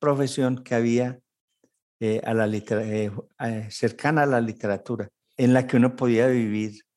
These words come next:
de escribir, sin ser Gabriel García Márquez, ¿no es cierto? Que era el único escritor que podía vivir de, de su escritura. Entonces, empecé a estudiar en la Universidad de Antioquia.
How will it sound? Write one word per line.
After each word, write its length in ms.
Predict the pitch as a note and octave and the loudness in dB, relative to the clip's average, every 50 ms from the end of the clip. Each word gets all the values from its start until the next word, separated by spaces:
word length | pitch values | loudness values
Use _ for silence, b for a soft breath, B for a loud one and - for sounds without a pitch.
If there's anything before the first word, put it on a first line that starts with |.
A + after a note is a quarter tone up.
| _ _ _ _ _ _ _ | _ _ _ _ _ _ _
de 140 | - C3 C3 | 2 4 4
escribir, 720 | B2 B2+ - - - - G2+ A2 C#3+ F3+ E3+ - - _ _ _ _ _ _ _ _ _ _ _ | 4 2 -2 -6 -6 -4 -2 0 0 -2 -2 -6 -12 _ _ _ _ _ _ _ _ _ _ _
sin 260 | - - B2 A#2+ A2+ | -6 0 2 2 2
ser 300 | - - A#2+ A2+ G#2 A2 | 2 0 0 0 0 0
Gabriel 360 | A2+ A#2+ B2+ B2 B2 B2 B2 | 0 0 2 2 0 0 0
García 360 | B2 B2 A#2 - - C3+ B2 | -2 -4 -4 -4 -4 -2 -2
Márquez, 440 | A#2+ C3 C#3+ C#3+ C#3 - - C3 A#2 | 0 0 -2 -4 -6 -10 -8 -6 -6
¿no 100 | A2+ B2 | -4 -6
es 60 | A#2+ | -6
cierto? 320 | - D#3+ D#3 - _ _ - _ _ | -6 -8 -10 -10 _ _ -20 _ _
Que 120 | _ A#2+ | _ 2
era 100 | A2 A2+ | 2 4
el 100 | B2 B2+ | 4 4
único 260 | B2+ B2+ C3+ C3 - | 4 4 2 2 0
escritor 440 | B2 - - - A#2 - - A2+ G#2 | -6 -10 -8 -8 -10 -4 -4 -4 -4
que 100 | - C3+ | -4 -6
podía 340 | A#2 - B2+ A2+ G#2+ G#2 A2+ | -4 0 0 2 4 4 4
vivir 360 | A#2+ A#2+ A2+ G#2+ G#2+ G2+ F#2+ G2+ | 4 4 2 2 0 -2 -4 -4
de, 340 | G#2+ A#2+ B2+ B2+ B2 - - - | -2 -2 -2 -2 -2 -6 -6 -6
de 100 | A2+ G2+ | -6 -4
su 120 | - A2+ | -2 -4
escritura. 640 | G2 - - - G#2 G2 - - D3+ C#3+ A#2 A2 - _ b b b b b b b b b b b _ _ - | -6 -6 -10 -14 -18 -14 -8 -8 -6 -6 -6 -10 -12 _ b b b b b b b b b b b _ _ -8
Entonces, 1000 | G#2+ G#2+ - - A2+ G#2 G2+ - - B2+ B2+ B2+ C3 B2+ - - - - _ _ _ _ _ | -8 -6 -2 -2 -2 -2 -2 -2 -2 0 2 2 0 -2 -6 -10 -14 -18 _ _ _ _ _
empecé 320 | A#2 A2+ - B2+ A2 G#2 G#2+ | -10 -4 -2 -2 -2 -2 -4
a 20 | |
estudiar 320 | - - - B2+ A#2 A#2 | -6 -4 0 0 2 2
en 140 | A#2+ A#2+ A#2+ | 2 2 2
la 100 | A#2 A2 | 0 0
Universidad 540 | A2 G#2+ G#2 G2+ G2+ F#2+ - - - G2 F#2+ | 0 -2 -2 -2 -4 -4 -6 -6 -6 -4 -4
de 40 | G#2 | -4
Antioquia. 540 | A2+ A#2+ - - D#3 D#3 D#3 - - B2 - | -4 -6 -4 -2 -4 -4 -4 -8 -16 -20 -20